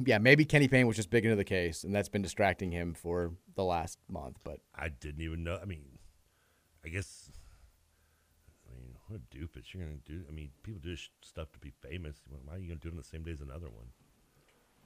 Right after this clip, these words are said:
Speaker 1: I don't think they planned that.
Speaker 2: <laughs> I'm just saying. <laughs> That's a double moron.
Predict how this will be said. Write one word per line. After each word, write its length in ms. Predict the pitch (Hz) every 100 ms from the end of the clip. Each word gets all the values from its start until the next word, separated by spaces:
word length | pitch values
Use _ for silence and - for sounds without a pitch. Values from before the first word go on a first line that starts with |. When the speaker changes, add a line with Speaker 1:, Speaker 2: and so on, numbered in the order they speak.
| _ -
Speaker 1:
I 60 | 110
don't 140 | 113
think 120 | 127
they 100 | 110
planned 420 | 98 - 127 107 80
that. 340 | 92 90 220
Speaker 2:
<laughs> 40 | -
I'm 100 | 226 226
just 320 | 214 - 185
saying. 540 | 214 - 190 - 175 - 160
<laughs> 1200 | - - - - - _ _ _ - - - -
That's 200 | 165 104
a 60 | 117
double 420 | 104 - 131 139
moron. 760 | 107 98 156 135 85 76 90